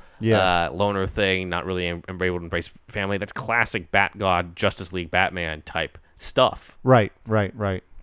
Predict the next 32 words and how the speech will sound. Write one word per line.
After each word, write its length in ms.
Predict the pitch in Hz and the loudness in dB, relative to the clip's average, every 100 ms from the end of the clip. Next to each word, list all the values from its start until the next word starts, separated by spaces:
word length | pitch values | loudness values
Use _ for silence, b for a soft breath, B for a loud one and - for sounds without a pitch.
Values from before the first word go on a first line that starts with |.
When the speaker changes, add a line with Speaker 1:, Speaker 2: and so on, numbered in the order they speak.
| - | -14
Speaker 2:
So, 540 | - 131 110 101 95 - b b b b b b b _ | -2 2 4 4 0 -4 b b b b b b b _
i-, 180 | 107 123 | -4 -2
it's 200 | - 120 | -2 -2
really 300 | 117 147 151 127 | 2 4 4 6
tough 220 | 151 139 | 4 4
for 100 | 120 | 0
me 260 | 113 107 104 | 0 0 0
to 180 | 113 104 | 0 2
look 240 | 101 101 | 2 2
back 340 | 113 113 113 101 | 4 6 6 2
and 180 | 95 95 | -2 -2
remember 300 | 101 107 92 | -2 -2 -4
the 80 | 90 | -2
time 260 | 104 101 | 0 0
of 60 | 92 | 0
the 80 | 92 | 0
internet 280 | 104 98 | 0 0
being 200 | 92 98 | 0 0
like, 180 | 95 95 | 0 -2
"This 120 | 113 | -4
is 80 | 123 | -2
the 80 | 135 | -2
worst 300 | 135 147 - | 2 2 2
representation 500 | 135 127 120 123 107 | 0 0 2 0 0
of 40 | 101 | 2
Batman." 360 | 127 110 92 | 4 4 0
I'm 140 | 90 92 | -2 0
like, 320 | 92 87 - | -2 -2 -10
"This 180 | - - | -8 -4
is 100 | 165 | -2
a 40 | 101 | 0
better 540 | 104 110 101 95 | 4 4 4 0